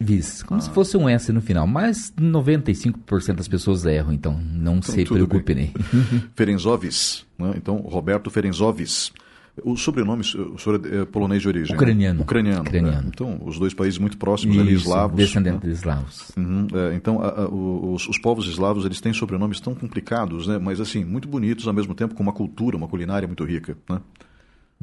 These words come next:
Speaker 1: Pirog, borscht,
Speaker 2: <laughs>
Speaker 1: muito bom.
Speaker 2: Exato. Mas vamos falar um pouquinho sobre, eh, essa situação que nós enfrentamos hoje no Brasil, senhor Roberto.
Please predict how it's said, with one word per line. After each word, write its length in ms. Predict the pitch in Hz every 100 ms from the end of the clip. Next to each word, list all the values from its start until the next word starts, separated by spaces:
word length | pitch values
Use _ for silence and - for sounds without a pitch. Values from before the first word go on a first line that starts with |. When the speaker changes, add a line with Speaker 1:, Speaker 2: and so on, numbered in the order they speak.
| 85 76 -
Speaker 1:
Pirog, 540 | 76 85 95 73 71
borscht, 640 | 73 73 90 95 - - -
Speaker 2:
<laughs> 560 | 85 101 127 101 -
Speaker 1:
muito 180 | 82 101
bom. 120 | 90
Speaker 2:
Exato. 320 | 95 - - - - - 233 127 90
Mas 280 | 110 113 110
vamos 280 | 104 127 139
falar 160 | 123
um 80 | 113
pouquinho 380 | 107 - 107 104
sobre, 760 | - 107 95 95 92 90 85 76
eh, 600 | 90 87 87 85 82 78 95
essa 200 | 95 98
situação 480 | - 98 85 110 101
que 60 |
nós 180 | 98 87
enfrentamos 480 | 95 95 101 90 85
hoje 180 | 92 87
no 80 |
Brasil, 400 | 78 80 76 98
senhor 180 | 90 87
Roberto. 380 | 78 71 -